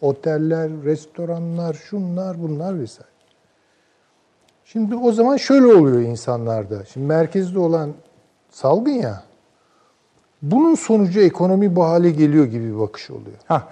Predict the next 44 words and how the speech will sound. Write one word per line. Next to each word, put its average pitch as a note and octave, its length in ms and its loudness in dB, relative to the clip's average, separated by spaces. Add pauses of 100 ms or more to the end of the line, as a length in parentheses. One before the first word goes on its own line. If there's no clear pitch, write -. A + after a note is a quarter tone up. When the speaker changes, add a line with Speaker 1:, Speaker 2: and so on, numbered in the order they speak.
(240)
Speaker 2:
bu B2+ 140 -6
cümleler F#3 440 2
de D#3+ 100 4
bu D3 40 -2
şekilde D#3 420 0
kurulmaya D3 500 4
başladı. A2 320 4
Speaker 1:
Başladı. B2+ 120 0
Speaker 2:
Şimdi B2 180 -4
isim D3 260 0
vermeyelim, D3 540 6
ne C#3+ 40 0
olur B2 200 0
bağışlayın. A2+ 380 0
Speaker 1:
Estağfurullah, B3+ 360 0
Speaker 2:
Ha, C#3 40 0
şimdi C3+ 200 0
Speaker 1:
yok. - 120 2
Speaker 2:
de, - 40 -8 (220)
hani A#2+ 180 -6 (100)
hepimizin C#3+ 460 2
dertte B2 280 6
olduğu A2+ 280 2
bir G#2+ 60 2
yere G#2+ 160 4
açtınız C3+ 500 -2
da. G#2 140 -2
Speaker 1:
Evet. B2 120 -8 (540)
Speaker 2:
Şimdi F#3+ 160 -4
mesela F#3 300 4
bugün E3 120 2
köşe D#3 260 2
yazılarında C3+ 480 4
görüyoruz. B2+ 400 0
Efendim F#3+ 500 2
diyor, A2 200 2 (680)
Türkiye, E3+ 540 0
dünyada E3 440 4
diyor D#3+ 140 4
çeşitli D3+ 520 -2
diyor D#3 280 6
ekonomik D3+ 440 -2
bozulmalar D3 560 4
var, A#2 360 2